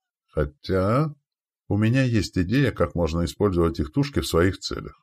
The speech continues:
Уж не знаю, получится ли из этого что-нибудь хорошее, но попробовать все-таки стоит. Я добрался до черты и долго бродил вдоль берега, пока не нащупал палкой уже знакомые норы. В ход пошел старый трюк с ботинком.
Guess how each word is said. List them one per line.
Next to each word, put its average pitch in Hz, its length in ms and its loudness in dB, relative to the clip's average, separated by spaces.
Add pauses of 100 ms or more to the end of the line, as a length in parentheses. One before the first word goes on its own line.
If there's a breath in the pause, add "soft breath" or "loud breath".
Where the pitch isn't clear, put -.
Уж 95 180 -2
не 120 140 2
знаю, 98 340 4
получится 120 580 4
ли 87 140 6
из 82 120 4
этого 85 300 2
что-нибудь 87 500 0
хорошее, 110 580 4 (520)
но 101 260 -2
попробовать 104 600 4
все-таки - 340 -2
стоит. 65 440 -2 (580)
Я 110 160 6
добрался 104 500 6
до 95 140 2
черты 139 420 0
и 95 40 2
долго 101 320 2
бродил 90 400 4
вдоль 82 200 4
берега, 139 380 4
пока 104 300 4
не 95 140 2
нащупал 95 500 0
палкой 113 380 2
уже 87 200 4
знакомые 85 600 2
норы. 53 400 -2 (300)
В - 40 -20
ход - 160 0
пошел 110 320 2
старый 104 320 6
трюк 107 240 0
с 90 60 -2
ботинком. 69 640 0